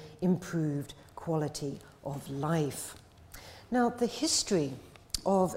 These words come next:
taking knives to normal breasts is bracing. It all began in, um, Heidelberg, ni-, eighteen ninety-five. Vincent Czerny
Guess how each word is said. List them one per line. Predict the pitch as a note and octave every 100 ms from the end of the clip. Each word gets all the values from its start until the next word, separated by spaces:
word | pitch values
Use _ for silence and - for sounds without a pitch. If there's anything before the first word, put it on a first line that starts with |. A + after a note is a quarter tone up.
| -
taking | - A3+ A3+ G#3+ G#3 F3
knives | E3+ D#3+ D3+ C#3+ C3+ - - - - - - - - - - - - - -
to | - G#3+
normal | F#3+ F3+ E3+
breasts | E3 D3+ C#3+ - - - - - - -
is | - F3+ E3 E3
bracing. | - - C#3+ D#3 D#3 C3+ - C#3 - - - - - - - - - - - -
It | G3
all | G#3+ A3+
began | G#3+ G3 F#3+ E3 E3 E3+ -
in, | - D#3+ D#3 -
um, | D#3 D3+ D3+ -
Heidelberg, | - F#3 F#3+ F3+ F#3+ F#3+ - - - - - -
ni-, | F3 E3 G3
eighteen | F#3+ - E3+ E3 D#3+ - -
ninety-five. | E3 D#3 C#3+ D#3 D3 - - D#3+ D3+ D3+ D3+ - - - - - -
Vincent | D#3 G#3+ G#3 G#3+ G3+ F3 -
Czerny | - A3+ G#3+ G#3+ G#3+